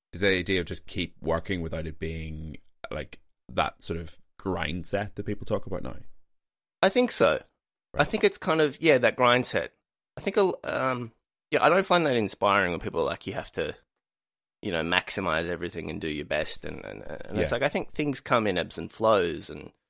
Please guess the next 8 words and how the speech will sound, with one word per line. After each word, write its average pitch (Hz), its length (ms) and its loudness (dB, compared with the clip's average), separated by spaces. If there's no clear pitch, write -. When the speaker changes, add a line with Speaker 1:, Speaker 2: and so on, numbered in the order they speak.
Speaker 1:
Yeah, 92 120 0
sure. 78 40 -2
Speaker 2:
creativity 85 580 -2
is, 80 260 -6
is, - 360 -8
is, - 380 -10
you 123 140 -4
know, 69 200 -8